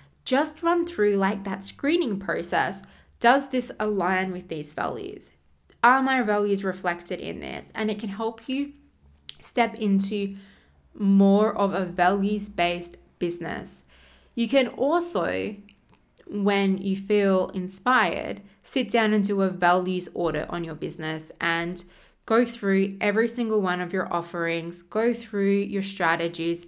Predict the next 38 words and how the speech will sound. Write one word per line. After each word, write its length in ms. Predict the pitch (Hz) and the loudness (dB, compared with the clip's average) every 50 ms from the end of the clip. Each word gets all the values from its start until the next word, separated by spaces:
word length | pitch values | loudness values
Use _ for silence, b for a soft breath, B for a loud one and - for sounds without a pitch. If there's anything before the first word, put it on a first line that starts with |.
| B B B B B B B - | B B B B B B B -4
go 180 | - 220 226 | 0 0 2
through 280 | 220 214 - - 226 220 | 0 0 -4 -6 -6 -4
your 160 | 214 196 202 | -2 -2 -2
business 500 | 202 190 185 170 175 185 175 156 - - | -2 -2 -2 -2 -2 -6 -8 -8 -8 -6
model, 260 | 190 165 156 175 170 | -4 -4 -2 -2 -2
like, 200 | 180 190 190 196 - - - _ _ _ _ _ _ | -2 -2 -4 -6 -8 -14 -20 _ _ _ _ _ _
all 220 | 262 285 320 320 330 | 2 2 2 2 0
of 80 | 294 | 0
the 80 | - 302 | -2 0
different 380 | - - 247 247 254 240 247 | 0 2 2 2 0 -2 -4
parts 280 | - - 226 220 214 - | -2 0 0 0 0 -2
of 140 | 233 208 233 | -6 -4 -2
your 100 | 240 226 | -2 -2
business, 520 | - 175 175 170 175 202 208 208 214 208 | 0 -2 -2 -2 0 -2 -2 -2 -4 -4
sit 240 | - 285 311 311 - | -4 -4 -4 -4 -2
down 200 | - 214 208 214 | 0 0 0 0
and 80 | 220 202 | 0 -2
do 120 | 214 208 | -2 -2
a 40 | 196 | 0
values 400 | 196 175 175 175 180 180 170 170 - | 0 0 0 0 -2 -4 -4 -4 -6
audit. 360 | - - - - 104 - - B B B B B B B B B - | -6 -6 -4 -4 -6 -8 -10 B B B B B B B B B -4
Do 220 | - 262 269 277 - | -2 0 2 2 2
all 260 | - 247 254 269 294 | 2 2 2 2 2
of 100 | 277 269 | 0 0
these 220 | 254 254 254 247 | 0 0 0 -2
things 340 | - - 220 214 208 202 202 - - | -4 -2 -2 0 0 -2 -4 -4 -4
align 540 | 202 202 196 190 180 180 185 202 202 196 | -2 0 0 0 0 0 0 2 2 2
with 400 | 190 180 175 175 175 175 - - | 0 0 -2 -2 -4 -8 -10 -8
my 160 | - 180 180 175 | -6 -6 -4 -2
values? 480 | 190 196 208 196 170 - - - - - - | -2 -2 -2 -2 -4 -6 -6 -8 -6 -2 0
Are 100 | 196 196 | 2 2
they 140 | 196 196 196 | 4 2 2
in 360 | 196 196 - 208 214 214 214 | 0 -2 -2 0 0 0 0
integrity 720 | 214 214 196 196 196 - 226 226 226 247 214 175 175 175 170 | 0 0 0 0 0 -2 -2 -2 0 0 0 0 -2 -2 -2
with 200 | 170 165 165 - | -4 -4 -4 -4
my 160 | 175 165 165 | -6 -6 -4
values, 480 | 180 220 254 262 277 285 285 277 285 - - | -2 0 0 0 2 0 0 0 -2 -6 -4
or 380 | - 202 202 214 220 226 226 | 0 0 2 4 2 2 0